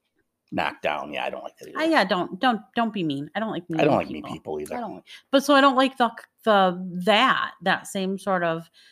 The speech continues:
Speaker 2: comedic
Speaker 1: Comedy, well, like the
Speaker 2: structure.
Speaker 1: Three Stooges, yeah.
Speaker 2: Right.
Speaker 1: I, and, you know, it's weird because I watched the Three Stooges a couple of weeks ago. They have, I think it's on,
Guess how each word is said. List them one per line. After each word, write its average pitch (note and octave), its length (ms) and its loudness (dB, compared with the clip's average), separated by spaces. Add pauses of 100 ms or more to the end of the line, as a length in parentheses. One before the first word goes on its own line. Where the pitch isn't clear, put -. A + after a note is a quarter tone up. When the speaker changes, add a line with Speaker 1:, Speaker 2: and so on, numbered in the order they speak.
(260)
Speaker 2:
comedic G#3 280 0
Speaker 1:
Comedy, G2 300 4
well, B2+ 300 6
like A2 140 6
the A#2+ 140 6
Speaker 2:
structure. F2+ 40 2
Speaker 1:
Three G2 180 0
Stooges, F2+ 600 -4
yeah. E2 240 -4
Speaker 2:
Right. D#3 540 2
Speaker 1:
I, G3+ 100 6 (100)
and, A3+ 160 8
you A#3 60 8
know, G#3+ 180 10
it's F3+ 160 6
weird E3+ 320 8
because A2 240 0
I A#2 60 2
watched B2 260 4
the B2 60 -18
Three C3+ 240 -6
Stooges A#2 720 -4
a - 120 -20
couple C#3+ 220 0
of A#2 60 -4
weeks A#2 280 -4
ago. D#2+ 280 -4
They D#2 120 -6
have, D#2 180 -6 (100)
I G#2+ 80 2
think F2 200 -8
it's - 140 -12
on, E2 240 -8